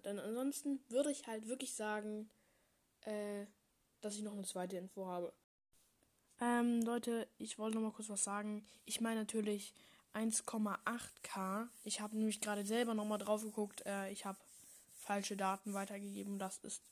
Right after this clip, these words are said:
strafbar für mich. <laughs> Nein, mein Schatz. Ähm, ja, ich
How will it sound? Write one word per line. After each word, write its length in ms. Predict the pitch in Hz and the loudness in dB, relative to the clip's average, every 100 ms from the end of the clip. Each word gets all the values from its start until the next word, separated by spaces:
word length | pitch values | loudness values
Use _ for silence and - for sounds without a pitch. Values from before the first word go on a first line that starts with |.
| - - | -20 -10
strafbar 640 | - - 190 190 - 190 | -8 -2 -2 -2 -4 -6
für 180 | 220 208 | -6 -4
mich. 220 | 196 190 - - 214 | -4 -4 -8 -14 0
<laughs> 580 | 226 220 220 392 - - | 4 4 2 -6 -8 -4
Nein, 160 | 202 | -4
mein 140 | 196 202 | -4 -4
Schatz. 300 | 214 185 - - - - | -4 -4 -8 -14 -18 2
Ähm, 360 | 233 254 262 262 - - - _ - - - | 6 8 6 0 -8 -20 -20 _ -20 -16 -6
ja, 240 | 220 220 - _ _ _ _ _ _ _ | -2 -2 -4 _ _ _ _ _ _ _
ich 260 | - - | -8 -6